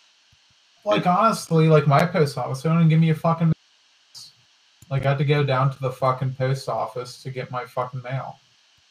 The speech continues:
Speaker 1: Like, it's ridiculous.
Speaker 2: Oh, they don't put it in your,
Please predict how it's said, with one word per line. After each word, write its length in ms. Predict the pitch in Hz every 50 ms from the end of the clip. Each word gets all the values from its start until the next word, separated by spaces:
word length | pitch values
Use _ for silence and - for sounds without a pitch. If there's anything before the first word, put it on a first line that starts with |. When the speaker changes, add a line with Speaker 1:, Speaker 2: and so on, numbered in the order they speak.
| _ _ _ _ _ _ _ _ _ _ _ _
Speaker 1:
Like, 200 | 151 135 127 -
it's 160 | 135 - - -
ridiculous. 520 | 131 131 131 131 135 - - - - -
Speaker 2:
Oh, 60 | 107 107
they 120 | 107 101
don't 260 | 98 104 104 - - - - -
put 120 | - 107
it 60 | 110
in 140 | 107 104 104
your, 260 | 101 98 92 87 82